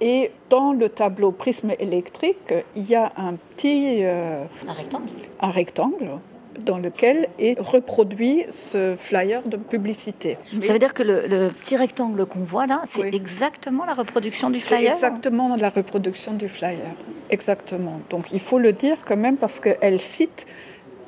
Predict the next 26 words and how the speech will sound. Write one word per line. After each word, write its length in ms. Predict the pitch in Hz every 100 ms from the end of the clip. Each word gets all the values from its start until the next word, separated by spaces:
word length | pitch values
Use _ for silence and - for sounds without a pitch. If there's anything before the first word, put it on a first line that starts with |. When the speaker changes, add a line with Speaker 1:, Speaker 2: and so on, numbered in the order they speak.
| -
Speaker 1:
le 180 | 208
travail 520 | 196 - 196 220 254 269 - - - -
antérieur 680 | 214 196 202 202 208 220 277 - 190 - -
qu'elle 200 | 202 180
a 80 | 180
fait 280 | - 254 254
avec 260 | 185 185 190 -
Blaise 220 | 175 190
Cendrars. 560 | - - 196 190 165 - -
Speaker 2:
Et 80 | 202
si 140 | -
on 60 | 302
regarde 240 | 247 220
le 80 | 190
tableau 300 | 190 185 196
sans 200 | 190 196
le 60 | 190
savoir, 560 | - 175 160 214 330
est-ce 180 | 214 -
qu'on, 560 | - 214 208 190 175 156 92
on 80 | 175
a 80 | 170
quand 140 | 196
même 180 | 226 220
une 120 | 190
perception 760 | 165 196 - - 180 - 233 262